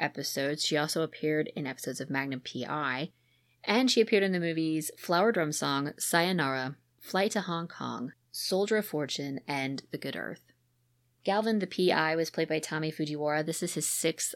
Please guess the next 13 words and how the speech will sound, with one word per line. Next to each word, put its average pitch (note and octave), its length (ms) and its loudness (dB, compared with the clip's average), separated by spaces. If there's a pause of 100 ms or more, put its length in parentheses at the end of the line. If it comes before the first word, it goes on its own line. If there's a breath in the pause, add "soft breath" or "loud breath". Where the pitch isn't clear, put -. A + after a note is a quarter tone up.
(100)
of C#3+ 260 0
twenty-four C3+ 480 -4
episodes. - 640 -8 (760)
In E3+ 200 0
an C4 260 2
uncredited F#3 340 0
role, D3 440 2
the D#3 100 -4
coroner A#3+ 560 2
was G#3 220 0
played F3+ 440 0
by D#3 200 0
Seth E3 480 -2